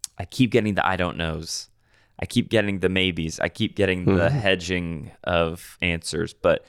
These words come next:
Speaker 1: I, I need to know an answer." And then, uh, there are
Speaker 2: Yeah.
Speaker 1: other seasons in life where we're like, "You're, you're pretty certain about that, but that's pretty contrary to my experience."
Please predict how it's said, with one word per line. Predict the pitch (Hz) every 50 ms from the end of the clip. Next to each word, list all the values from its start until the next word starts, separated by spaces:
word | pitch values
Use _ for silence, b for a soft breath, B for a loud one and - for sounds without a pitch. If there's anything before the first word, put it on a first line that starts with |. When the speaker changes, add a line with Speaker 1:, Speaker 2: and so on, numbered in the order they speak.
| _ _
Speaker 1:
I, | - 107 101 101 -
I | - 92
need | 90 92 104 113 113 104 95
to | 101 98
know | 92 90 90 87 82 78 80 82 92 - - _ -
an | 85
answer." | 82 82 80 85 - - - - - -
And | - 90 107
then, | 113 110 104
uh, | 95
there | 87 82 104
are | 123
Speaker 2:
Yeah. | 135
Speaker 1:
other | 123 101 95
seasons | 104 95 85 85 80 85
in | 82
life | 82 80 80 80 -
where | 82 80
we're | 80
like, | 80 80 80 78 - _ _ _ _
"You're, | _ - 120 123 - - - -
you're | - 151
pretty | 143 - 208 170 139
certain | - - 117 95 101
about | 92 87 82 82 82 -
that, | 78 67 - - -
but | 78
that's | 87 107 117 - - _ _ -
pretty | - 160 135 107
contrary | - - 98 87 - - - 85 82 78
to | 80
my | 82 78 78 76 73 80 92
experience." | - - - - - - 69 62 57 52 - - - - - -